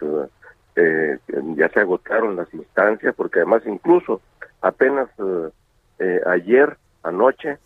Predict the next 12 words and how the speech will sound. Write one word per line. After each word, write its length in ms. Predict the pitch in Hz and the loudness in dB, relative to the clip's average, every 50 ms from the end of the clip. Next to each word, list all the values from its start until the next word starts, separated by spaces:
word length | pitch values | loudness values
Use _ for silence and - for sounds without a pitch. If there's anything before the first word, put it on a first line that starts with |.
| _ _ _ _ _ _ - | _ _ _ _ _ _ -8
el 160 | - 87 87 | -6 -6 -6
Tribunal 400 | - - 90 92 92 104 113 120 | -6 -6 -4 -2 0 0 0 0
Electoral, 640 | 123 110 101 98 - - - 95 92 98 104 110 107 | -2 -4 -6 -6 -6 -4 -2 0 2 2 2 2 0
en 100 | 107 92 87 | -2 -6 -6
el 60 | - | -4
caso 280 | - 104 104 - 110 | -2 -2 -2 -2 -4
de 60 | 104 90 | -4 -4
Rogelio 360 | 85 80 - 98 98 107 98 | -4 -4 -4 -2 -2 -2 -2
Franco, 420 | - 95 95 95 98 90 - 107 | 0 2 2 2 2 0 0 0
declaró 420 | 95 90 85 _ - 82 82 95 92 | 0 0 -2 _ -4 -4 -2 -2 -4
infundadas 760 | 92 - _ - 98 95 92 90 104 104 104 98 101 95 - _ _ _ _ _ _ _ _ _ _ | -6 -8 _ -10 -10 -8 -2 0 2 2 2 2 0 -2 -4 _ _ _ _ _ _ _ _ _ _
las, 320 | - 87 87 87 87 80 | 0 2 2 2 2 0